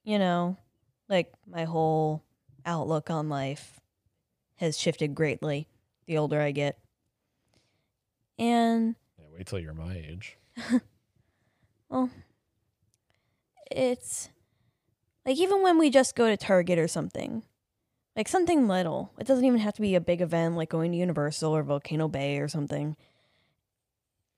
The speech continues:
Speaker 1: Like, I try to not, like, suck it in or,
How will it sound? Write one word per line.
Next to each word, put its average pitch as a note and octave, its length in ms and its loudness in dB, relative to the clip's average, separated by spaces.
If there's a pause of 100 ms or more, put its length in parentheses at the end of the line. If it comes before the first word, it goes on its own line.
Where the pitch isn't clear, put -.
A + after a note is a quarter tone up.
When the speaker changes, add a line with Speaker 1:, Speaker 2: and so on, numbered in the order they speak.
(180)
Speaker 1:
Like, G#3+ 100 -8
I B3 400 6
try A#3 760 4
to G#3+ 640 0 (580)
not, G4+ 200 2
like, C4 240 6
suck - 540 2
it F#3 100 4
in F3+ 800 4
or, C3+ 420 -2